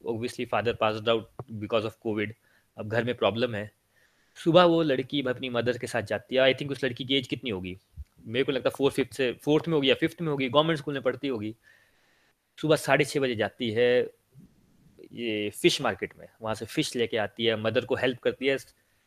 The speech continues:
साढ़े नौ बजे तक फिश बेचने में, यहाँ तक तो ठीक है। फिर होती है ऑनलाइन क्लासेस। भाई ऑनलाइन क्लासेस आप सबको पता होती हैं। That family doesn't have money to buy a phone। तो वो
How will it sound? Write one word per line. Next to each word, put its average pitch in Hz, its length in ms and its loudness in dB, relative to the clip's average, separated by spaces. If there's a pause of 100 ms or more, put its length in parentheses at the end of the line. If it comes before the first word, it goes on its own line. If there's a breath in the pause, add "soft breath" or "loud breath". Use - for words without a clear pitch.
(380)
साढ़े 156 320 8
नौ 135 140 2
बजे 113 180 0
तक 143 180 2 (520)
फिश 151 260 2
बेचने 120 380 0
में, 87 120 -12 (720)
यहाँ 113 200 0
तक 127 200 -8
तो 147 60 -4
ठीक 151 280 -4
है। - 180 -8 (760)
फिर 220 160 10
होती 156 300 2
है 165 100 4
ऑनलाइन 135 460 0
क्लासेस। 92 420 -4 (380)
भाई 123 180 -6
ऑनलाइन 143 300 0
क्लासेस 139 220 0
आप 127 120 2
सबको 135 240 -6
पता 127 200 0
होती 113 300 -4
हैं। 110 160 -10 (680)
That 156 200 6
family 131 380 -2
doesn't 123 240 2
have 120 240 -4
money 110 220 -2 (260)
to 107 140 -8
buy 107 220 4
a 113 40 0
phone। 135 240 -6 (1120)
तो - 120 -10 (140)
वो 175 460 -2